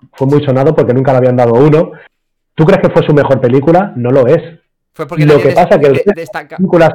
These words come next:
Speaker 1: que había, claro, tampoco estaban todas muy niveladas y la
Speaker 2: Claro.
Speaker 1: suya fue así. Y Leonardo DiCaprio tiene películas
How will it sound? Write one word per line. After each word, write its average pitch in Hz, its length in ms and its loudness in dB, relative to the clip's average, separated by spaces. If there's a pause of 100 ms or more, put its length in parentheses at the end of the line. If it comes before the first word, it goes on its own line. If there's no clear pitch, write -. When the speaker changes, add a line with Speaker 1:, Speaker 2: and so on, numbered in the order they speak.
Speaker 1:
que 151 80 0
había, 175 260 4 (220)
claro, 160 380 -4 (220)
tampoco 147 440 -2
estaban 180 320 0
todas 185 160 2
muy 180 140 2
niveladas 185 440 2
y 180 40 -2
la 147 80 -2
Speaker 2:
Claro. 143 160 -4
Speaker 1:
suya 165 160 2
fue 160 100 -2
así. 208 460 -4 (400)
Y 117 320 -4
Leonardo 113 360 -4
DiCaprio 139 280 0
tiene 139 200 0
películas 139 400 2